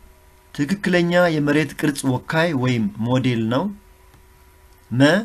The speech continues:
ሉል ለአውሮፕላኖችና መርከቦች ጉዞ ያገለግላል። መልሱ ሉል ትክክለኛ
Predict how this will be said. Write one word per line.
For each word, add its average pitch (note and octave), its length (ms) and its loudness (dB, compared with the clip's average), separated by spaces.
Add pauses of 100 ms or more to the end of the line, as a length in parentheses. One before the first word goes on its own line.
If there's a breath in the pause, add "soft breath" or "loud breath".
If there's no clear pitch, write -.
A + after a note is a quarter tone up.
(600 soft breath)
ሉል F3 280 4 (400)
ለአውሮፕላኖችና C#3+ 1000 2 (260)
መርከቦች C#3 600 -2
ጉዞ B2+ 200 0 (160)
ያገለግላል። A2+ 720 -2 (3500)
መልሱ D3+ 300 4 (920)
ሉል F3 320 6 (720)
ትክክለኛ F#3+ 580 2